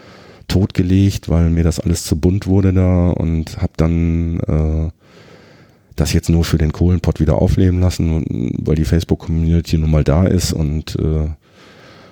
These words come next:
deswegen hab ich das da reingeschmissen und dann bekam ich aber über Facebook den Hinweis, "Ah, ich hab dich heute im W D R vier gehört, das war ja spannend und, äh, total toll und schönes Wochenende." Dann hab ich dann die W D R vier Hotline angerufen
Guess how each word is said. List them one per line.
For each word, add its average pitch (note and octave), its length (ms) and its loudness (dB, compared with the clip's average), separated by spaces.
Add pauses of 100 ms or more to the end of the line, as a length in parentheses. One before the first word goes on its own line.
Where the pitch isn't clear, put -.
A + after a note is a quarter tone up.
(180)
deswegen E2+ 280 0
hab E2+ 80 2
ich D#2+ 40 -2
das E2 140 -2
da D#2 120 2
reingeschmissen G2+ 560 0
und F2+ 100 0
dann F2 100 0
bekam F2 320 0
ich G2 140 0
aber F#2 160 0
über G#2+ 260 2
Facebook - 440 0
den F2+ 120 2
Hinweis, G#2 220 -2
"Ah, D3 220 -6
ich - 120 -2
hab - 120 -6
dich - 180 -6
heute G#2 180 -2
im F#2+ 140 -2
W G2+ 80 0
D G2 60 0
R - 80 -2
vier C#3 260 0
gehört, A2+ 320 2
das - 100 -10
war - 100 -2
ja - 120 -6
spannend C3 640 -2
und, G2 420 -4
äh, D#2 100 -4
total G2+ 360 -2
toll B2 440 2
und G2 360 -4
schönes G2 360 -2
Wochenende." A2 540 -2 (920)
Dann F2 120 -2
hab F#2+ 120 0
ich - 40 -4
dann G2+ 120 0
die F#2 100 0
W E2 80 2
D F2+ 60 0
R E2+ 100 2
vier F2+ 220 0
Hotline A#2+ 340 0
angerufen B2+ 680 0